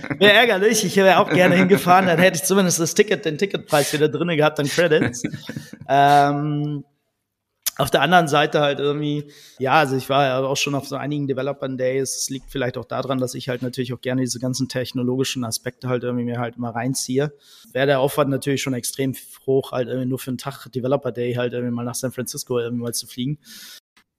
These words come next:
Speaker 1: Ging auch nicht, weil ich noch andere Termine hatte. Aber ich hatte es wirklich,
Speaker 2: Hm.
Speaker 1: ich hatte schon die Application offen und alles. Also musste ich ja bewerben. Kannst ja nicht einfach dir so ein Ticket holen, sondern musstest ein Bewerbungsschreiben halt irgendwie geben und zeigen, welche Projekte du schon gemacht hast und,
Speaker 2: Ah,
Speaker 1: und, und,
Speaker 2: krass. Ah,
Speaker 1: damit du
Speaker 2: okay.
Speaker 1: überhaupt halt irgendwie da ein Ticket kriegst.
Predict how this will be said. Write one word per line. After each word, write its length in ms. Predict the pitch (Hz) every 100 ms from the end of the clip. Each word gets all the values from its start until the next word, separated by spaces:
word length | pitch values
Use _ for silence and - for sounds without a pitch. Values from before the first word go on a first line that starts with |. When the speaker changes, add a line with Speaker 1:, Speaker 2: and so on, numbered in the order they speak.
| -
Speaker 1:
Ging 200 | 143 170
auch 140 | 147
nicht, 240 | 151 147 -
weil 80 | 131
ich 80 |
noch 100 | 131
andere 300 | 120 131 131
Termine 380 | 123 127 135 147
hatte. 220 | 135 135
Aber 120 | 123 123
ich 100 | 180
hatte 160 | 175
es 100 | 175
wirklich, 360 | 151 170 170 113
Speaker 2:
Hm. 60 |
Speaker 1:
ich 60 | 101
hatte 160 | - 143
schon 160 | -
die 80 | 143
Application 480 | - 139 151 156 -
offen 300 | 147 165 160
und 140 | 135
alles. 380 | 127 135 165 -
Also 180 | 139 135
musste 260 | 156 -
ich 60 | 135
ja 80 | 135
bewerben. 600 | 131 123 160 151 156 175
Kannst 240 | 156 139
ja 60 | 131
nicht 160 | 135
einfach 180 | 135 143
dir 140 | 131 127
so 80 |
ein 100 | 127
Ticket 260 | 127 170 131
holen, 180 | 135 156 - - _
sondern 200 | - 123
musstest 320 | 135 - 131
ein 60 | 131
Bewerbungsschreiben 800 | 120 127 151 135 - - 117 113
halt 140 | 120
irgendwie 160 | 120 117
geben 180 | 120 127
und 140 | 135
zeigen, 360 | - 156 180 160
welche 180 | 165 151
Projekte 340 | 151 208 -
du 60 | 135
schon 160 | 151
gemacht 260 | 151 156 160
hast 180 | 143 143
und, 100 | -
Speaker 2:
Ah, 180 | 113 110
Speaker 1:
und, 40 | 123
und, 60 |
Speaker 2:
krass. 260 | 131 107 -
Ah, 140 | 123
Speaker 1:
damit 220 | 190 165 135
du 60 |
Speaker 2:
okay. 40 | 151
Speaker 1:
überhaupt 360 | 143 151 -
halt 180 | 143 127
irgendwie 200 | 131 127
da 100 | 117
ein 80 | 117
Ticket 280 | - - -
kriegst. 320 | 143 -